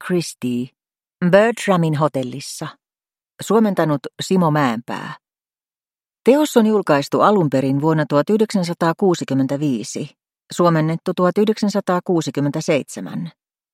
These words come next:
Äänitys Silensio Helsinki, kaksituhattakaksikymmentäviisi. Lukija Kirsti Valve. Luku yksi.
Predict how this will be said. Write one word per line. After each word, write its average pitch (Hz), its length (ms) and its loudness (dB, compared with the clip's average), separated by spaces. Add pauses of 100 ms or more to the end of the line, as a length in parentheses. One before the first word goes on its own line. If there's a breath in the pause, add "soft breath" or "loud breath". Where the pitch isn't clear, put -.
(300)
Äänitys 226 580 0 (100)
Silensio 143 540 2
Helsinki, 208 640 0 (180)
kaksituhattakaksikymmentäviisi. 165 1600 -2 (640)
Lukija 180 460 0 (440)
Kirsti 233 380 0
Valve. 135 440 0 (4000)
Luku 220 320 4
yksi. - 600 -4